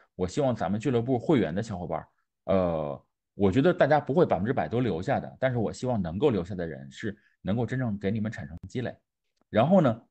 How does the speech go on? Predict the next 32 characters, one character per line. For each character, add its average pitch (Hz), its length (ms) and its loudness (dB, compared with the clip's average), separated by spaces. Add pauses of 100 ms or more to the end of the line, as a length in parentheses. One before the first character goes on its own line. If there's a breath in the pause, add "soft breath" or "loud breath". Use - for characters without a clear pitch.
(220)
你 107 160 2
们 131 120 4
产 143 160 -4
生 113 120 2
积 175 100 2
累 143 100 4
的 90 60 0
原 87 180 -2
因 127 140 -2
是 170 80 -2
什 101 100 -4
么？ 76 160 -8
因 117 160 -4
为 151 140 -2
你 135 140 -2
们 78 240 -6
有 92 240 -2
这 90 120 -14
个 87 80 -10
核 - 160 -6
心 131 160 -2
价 185 200 -4
值， - 100 -16 (500)
就 139 120 -6
是 135 320 0
你 131 120 2
比 131 140 6
别 95 220 2
人 123 120 0
更 147 240 2
懂 101 220 -4
Chat 95 220 -6